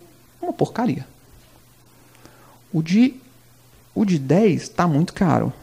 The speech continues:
E o outro, a qualidade é cinco e meio, mas custa nove. Ah, não, mas pra pagar nove, aí eu pago dez e pego a qualidade dez.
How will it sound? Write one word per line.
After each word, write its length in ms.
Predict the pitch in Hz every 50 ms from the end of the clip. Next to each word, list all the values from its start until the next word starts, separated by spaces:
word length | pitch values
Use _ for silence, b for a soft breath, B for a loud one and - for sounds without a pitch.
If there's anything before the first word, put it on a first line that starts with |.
| - - - - B B B B B B B B B
E 80 | 185
o 60 | 208 185
outro, 220 | 185 202 - 220
a 20 |
qualidade 420 | 220 - 220 208 190 185 185 185 185
é 40 | 180
cinco 300 | - - 214 208 - 214
e 20 |
meio, 140 | 190 180 185
mas 120 | 185 185
custa 260 | - - - - 214
nove. 400 | 220 196 147 131 127 120 127 135 -
Ah, 60 | 127
não, 80 | 170 175
mas 120 | 160 135
pra 100 | - -
pagar 380 | - - 190 190 185 185 196 190
nove, 320 | 190 170 165 170 185 -
aí 60 | 269 302
eu 80 | 302
pago 240 | 302 - 277 220 185
dez 320 | 165 147 135 139 151 170
e 40 | 233
pego 240 | 220 - 339 330 294
a 60 | 247
qualidade 400 | - - 143 139 131 120 123 131
dez. 500 | - 113 113 123 123 123 - - - -